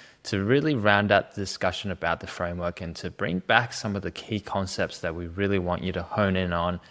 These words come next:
at this stage in the framework, in your journey in honing your B two B marketing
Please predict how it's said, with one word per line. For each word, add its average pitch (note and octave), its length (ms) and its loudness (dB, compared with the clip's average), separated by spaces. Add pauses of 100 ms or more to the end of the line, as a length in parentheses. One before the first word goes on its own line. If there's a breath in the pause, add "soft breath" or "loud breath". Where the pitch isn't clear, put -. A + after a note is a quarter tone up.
(140 soft breath)
at G#2 240 4
this G2 160 -4
stage E2 560 -4
in F2 220 -6
the E2 60 -8
framework, E2 560 -6
in G#2+ 220 0
your A2 100 2
journey F#2 500 2 (360 soft breath)
in F#2+ 200 0
honing F#2+ 500 0
your F2 80 -4
B F2 180 -4
two F2 120 -4
B E2+ 160 -4
marketing E2 580 -4